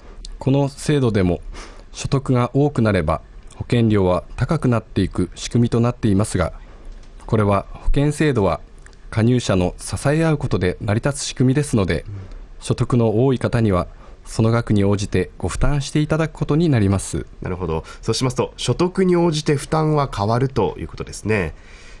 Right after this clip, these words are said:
Speaker 2: このような所得に関することで他にも何かありますか？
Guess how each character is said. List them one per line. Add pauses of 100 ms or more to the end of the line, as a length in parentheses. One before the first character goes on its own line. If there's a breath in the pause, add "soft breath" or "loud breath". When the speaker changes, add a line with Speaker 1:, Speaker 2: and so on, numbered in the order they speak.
(180)
Speaker 2:
こ
の
よ
う
な
所
得
に
関
す
る
こ
と
で
他
に
も
何
か
あ
り
ま
す
か？